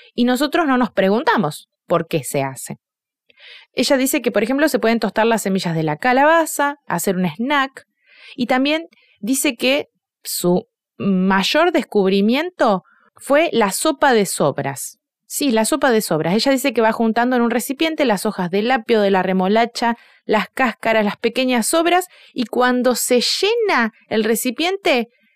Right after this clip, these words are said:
pone todo a la olla con agua y hace su sopa preferida. Otro hábito sustentable puede ser el delivery de bolsones de fruta y verdura orgánica.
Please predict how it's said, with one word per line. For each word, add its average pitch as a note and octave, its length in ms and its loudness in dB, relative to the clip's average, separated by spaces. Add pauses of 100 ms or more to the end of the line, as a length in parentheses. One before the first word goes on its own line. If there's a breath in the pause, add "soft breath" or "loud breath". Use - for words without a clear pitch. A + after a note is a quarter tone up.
(140)
pone B3+ 300 2
todo A3+ 220 0
a G#3 60 4
la F#3+ 180 2
olla G3+ 280 0
con F3+ 180 -2
agua A#3 380 2 (200 soft breath)
y G3 180 0
hace G3+ 440 -2 (160 soft breath)
su - 260 -4
sopa F#3+ 320 0
preferida. C#3+ 640 -6 (600)
Otro A3 640 0 (380 soft breath)
hábito G#3+ 360 2
sustentable A3+ 880 -2 (320 soft breath)
puede C#4+ 280 4
ser C#4 360 2 (260)
el A3 200 2
delivery A#3+ 520 2
de G#3 100 4
bolsones A3 460 2
de G#3+ 100 2
fruta A3 320 0
y A3+ 60 4
verdura F#3 340 2
orgánica. D3 600 -4